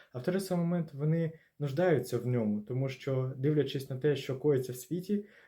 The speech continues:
люди шукають якийсь сенс життя і не можуть його знайти. І я бачив таких людей, і бачу до сих пір, які дійсно були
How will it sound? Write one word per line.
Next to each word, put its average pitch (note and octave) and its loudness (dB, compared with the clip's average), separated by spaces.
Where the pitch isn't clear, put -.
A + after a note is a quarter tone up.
люди C#3 2
шукають D3 -2
якийсь D3+ -2
сенс D3+ 0
життя D3 -6
і C3 -4
не B2 4
можуть C#3+ 0
його A2 -4
знайти. G#2+ -10
І B2+ 0
я B2 2
бачив D3 -2
таких B2 -8
людей, A2+ -4
і A#2 -4
бачу B2+ -2
до A#2 -4
сих - -12
пір, C#3 -4
які B2 -4
дійсно C#3+ 0
були B2+ 2